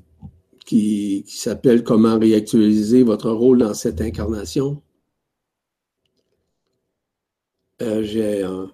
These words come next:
dans quatre séances, dans la troisième séance, je vais parler de quelque chose de très particulier. Parce que comment réactualiser votre rôle, les gens vont comprendre ce que ça veut dire. Parce que je vais parler des principes multidimensionnels de la création,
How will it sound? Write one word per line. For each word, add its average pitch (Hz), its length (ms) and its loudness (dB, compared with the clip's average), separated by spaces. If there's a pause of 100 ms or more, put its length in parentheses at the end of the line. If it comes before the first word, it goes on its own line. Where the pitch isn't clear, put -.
(760)
dans 113 180 -4
quatre - 220 -6
séances, 127 520 -2
dans 104 160 -6
la 101 200 -6
troisième 107 400 0
séance, 123 340 2
je 104 80 -2
vais 104 80 -2
parler 110 240 0
de 107 240 -2
quelque 117 260 -4
chose 117 160 0
de 107 80 0
très 104 240 -8
particulier. - 640 -2 (1800)
Parce - 180 -14
que 113 100 0
comment 117 300 4
réactualiser 110 560 6
votre 104 260 0
rôle, 113 420 -4 (380)
les 107 100 -4
gens 110 160 -6
vont 110 100 -6
comprendre 117 440 -8
ce - 40 -20
que - 80 -10
ça - 200 -8
veut 104 100 -4
dire. - 400 -6 (1400)
Parce - 160 -8
que 127 80 4
je 110 100 2
vais 107 80 0
parler 113 380 2
des 107 160 0
principes 107 500 -4
multidimensionnels 113 840 -2
de 113 100 0
la 110 120 -2
création, - 600 -8